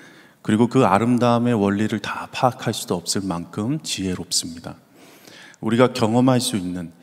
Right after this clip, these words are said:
이 땅에서 볼 수 있는 모든 것들, 모든 감정들, 모든 맛볼 수 있는 그 맛까지도 하나님께서 설계하시고 하나님 안에서 나온 것입니다. 하나님은 이런 분이십니다.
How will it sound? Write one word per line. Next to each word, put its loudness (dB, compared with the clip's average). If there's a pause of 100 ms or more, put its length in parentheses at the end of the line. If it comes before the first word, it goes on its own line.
(300)
이 -20
땅에서 2
볼 0
수 -6
있는 -8 (540)
모든 -2
것들, -10 (140)
모든 2
감정들, -6 (460)
모든 2
맛볼 0
수 -2
있는 -2
그 -4
맛까지도 -4 (400)
하나님께서 -2
설계하시고 -6
하나님 -2 (160)
안에서 -6
나온 -4
것입니다. -10 (720)
하나님은 2
이런 2
분이십니다. -10